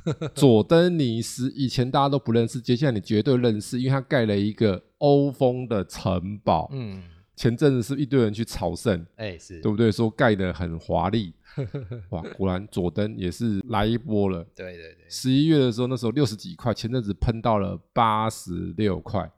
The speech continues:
Speaker 1: 嗯。
Speaker 2: 然后佐登他的好朋友叫做利丰，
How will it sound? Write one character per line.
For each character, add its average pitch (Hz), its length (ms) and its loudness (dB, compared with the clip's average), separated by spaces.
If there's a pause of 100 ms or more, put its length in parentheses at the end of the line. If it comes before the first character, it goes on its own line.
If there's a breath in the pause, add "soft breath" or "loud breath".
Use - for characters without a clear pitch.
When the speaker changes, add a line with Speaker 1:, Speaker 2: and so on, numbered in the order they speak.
(120)
Speaker 1:
嗯。 110 240 -14 (220)
Speaker 2:
然 107 120 -2
后 131 160 0
佐 98 220 0
登 113 240 -4
他 127 80 -6
的 104 100 -2
好 87 220 -6
朋 95 240 -10
友 92 180 -6
叫 92 140 -6
做 92 240 -2 (140)
利 110 340 0
丰， 78 340 -10